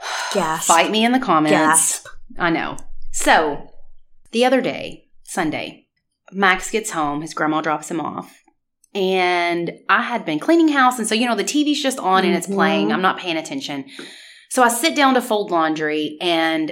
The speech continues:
Speaker 2: I look and apparently it's like n-, new moon, some moon, bright moon, whatever the name of that.
Speaker 1: New
Speaker 2: It's
Speaker 1: moon.
Speaker 2: like the last
Speaker 1: The
Speaker 2: one.
Speaker 1: second one is
Speaker 2: Yeah.
Speaker 1: new moon.
Speaker 2: Okay.
Speaker 1: Yep.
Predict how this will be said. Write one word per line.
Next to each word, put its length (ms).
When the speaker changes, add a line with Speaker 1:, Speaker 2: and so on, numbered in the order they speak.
Speaker 2:
I 80
look 440
and 400
apparently 760
it's 240
like 480
n-, 480
new 320
moon, 640
some 400
moon, 400
bright 300
moon, 300
whatever 640
the 300
name 220
of 80
that. 280
Speaker 1:
New 160
Speaker 2:
It's 120
Speaker 1:
moon. 60
Speaker 2:
like 180
the 100
last 220
Speaker 1:
The 40
Speaker 2:
one. 60
Speaker 1:
second 420
one 160
is 140
Speaker 2:
Yeah. 160
Speaker 1:
new 80
moon. 160
Speaker 2:
Okay. 200
Speaker 1:
Yep. 160